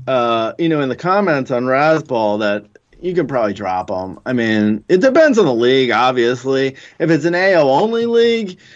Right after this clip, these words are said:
you wait to I L him. If it's a fifteen team mixed league, you know, I guess it depends on how much you need it. But, yeah, I mean, I think Springs is done for this year, unfortunately. I,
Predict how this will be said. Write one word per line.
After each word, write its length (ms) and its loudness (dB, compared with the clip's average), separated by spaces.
you 160 2
wait 360 2
to 120 -4
I 260 0
L 480 2
him. 140 -2
If 220 -6
it's 280 0
a 320 2
fifteen 580 0
team 400 0
mixed 300 -2
league, 500 2
you 440 -4
know, 320 4
I 240 0
guess 200 -2
it 140 0
depends 380 -4
on 80 -4
how 160 -4
much 260 -2
you 100 -4
need 300 2
it. 180 0
But, 440 -2
yeah, 420 4
I 120 0
mean, 360 0
I 140 2
think 240 0
Springs 460 -6
is 160 -6
done 500 -4
for 160 -8
this 260 -6
year, 220 0
unfortunately. 1000 -4
I, 420 2